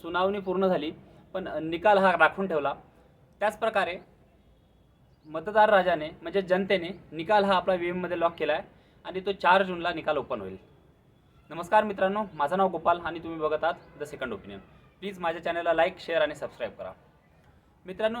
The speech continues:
एक्झिट पोल आज सात वाजल्यापासून किंवा साडेसहा वाजल्यापासून येणं सुरू होतील, पण मोठी मोठी गोष्ट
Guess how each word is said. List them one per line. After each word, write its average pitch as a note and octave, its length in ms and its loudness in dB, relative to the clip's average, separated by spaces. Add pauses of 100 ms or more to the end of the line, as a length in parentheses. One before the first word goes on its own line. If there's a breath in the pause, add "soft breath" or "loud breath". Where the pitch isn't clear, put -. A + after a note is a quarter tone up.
(120)
एक्झिट E3+ 440 -10
पोल G#3 280 -8
आज F#3 320 -2
सात E3+ 240 -4
वाजल्यापासून F3+ 540 -4
किंवा F#3 220 -6
साडेसहा F3+ 440 0
वाजल्यापासून D#3+ 520 -4
येणं D#3+ 160 -6
सुरू F3+ 200 -6
होतील, D#3 260 -4 (760 soft breath)
पण A3+ 100 -8
मोठी F#3+ 280 -2
मोठी A#3+ 220 0
गोष्ट G3+ 320 0